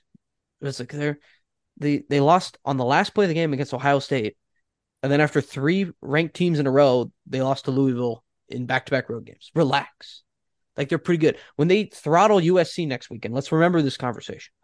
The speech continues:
okay? About how they're not good, okay? We'll, we'll figure out who's actually not good, all right? And I'm not even a, a Notre Dame guy.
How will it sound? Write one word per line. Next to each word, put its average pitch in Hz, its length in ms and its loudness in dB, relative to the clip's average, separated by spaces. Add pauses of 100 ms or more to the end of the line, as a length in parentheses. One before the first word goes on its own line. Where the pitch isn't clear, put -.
okay? - 80 -12 (1160)
About 131 220 -2
how 143 120 4
they're 139 120 4
not 123 220 -4
good, - 160 -18 (420)
okay? 123 280 -10 (420)
We'll, 165 240 4
we'll 175 140 6
figure 208 200 4
out 156 120 6
who's 165 160 0
actually 139 380 -4
not - 220 -18
good, - 160 -20 (800)
all 127 60 -10
right? 120 160 -10 (420)
And 170 100 2
I'm 254 100 6
not 254 140 6
even 220 180 4
a, 180 180 0
a 160 80 0
Notre 165 180 2
Dame 165 140 -2
guy. 156 180 -2